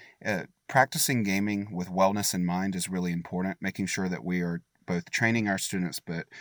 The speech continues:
keeping an eye on just how much they are gaming. Let's start there. But once they are gaming, picking the right games and having the right type of coaching mentality,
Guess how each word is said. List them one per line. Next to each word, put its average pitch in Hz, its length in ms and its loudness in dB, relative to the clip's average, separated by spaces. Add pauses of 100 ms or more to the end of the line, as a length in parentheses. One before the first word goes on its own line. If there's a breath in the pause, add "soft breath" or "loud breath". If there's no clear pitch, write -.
(220 loud breath)
keeping 127 280 2
an 104 80 2
eye 95 200 4
on 87 200 0
just - 200 -4
how 107 200 4
much 95 320 2
they 87 120 -2
are 82 100 -2
gaming. 82 440 -2 (220)
Let's 113 160 -2
start - 320 0
there. 85 360 2 (600 soft breath)
But 120 180 4
once 135 280 6
they 117 120 6
are 139 240 6
gaming, 98 520 2 (120)
picking 127 320 0
the 98 80 2
right 98 260 4
games 110 380 0
and 92 80 0
having 95 280 0
the 90 100 2
right 90 260 2
type 101 240 0
of 90 140 -8
coaching 95 420 -2
mentality, 87 640 -2